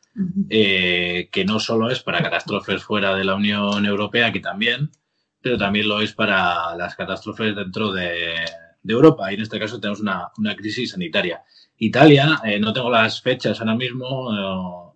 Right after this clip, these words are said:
Speaker 2: eh, a finales de febrero, eh, activó la, o a principios de marzo,
Speaker 1: Mm.
Speaker 2: eh, activó la alerta de protección civi-, de civil sanitaria. Nadie respondió, ningún país miembro de la Unión
Speaker 1: Ujú.
Speaker 2: Europea respondió a esa, a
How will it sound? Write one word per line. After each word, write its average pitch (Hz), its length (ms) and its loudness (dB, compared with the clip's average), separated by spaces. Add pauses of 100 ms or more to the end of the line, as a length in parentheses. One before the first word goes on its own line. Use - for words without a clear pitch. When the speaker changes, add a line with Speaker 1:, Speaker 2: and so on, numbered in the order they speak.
Speaker 2:
eh, 90 640 -4
a - 40 -16
finales 104 280 -2
de 117 80 -2
febrero, 117 640 -2 (100)
eh, 98 140 -4
activó 104 640 -2
la, 95 180 -2 (840)
o 92 60 -10
a 90 40 -10
principios 98 380 -8
de 104 80 -2
marzo, 117 500 -6 (240)
Speaker 1:
Mm. 214 240 10
Speaker 2:
eh, 113 140 6
activó 107 340 2
la 131 100 2
alerta 113 380 2
de 98 120 2
protección 98 400 -2
civi-, 104 340 -4
de 101 220 -4
civil 107 600 0
sanitaria. 95 640 -4 (880)
Nadie 107 480 0
respondió, 101 680 -2
ningún 101 360 2
país 117 340 2
miembro 113 440 0
de 98 140 -2
la 95 100 -4
Unión 107 220 2
Speaker 1:
Ujú. 104 80 4
Speaker 2:
Europea 110 340 -2
respondió 107 540 -4
a 101 80 2
esa, 95 500 0
a 85 80 -14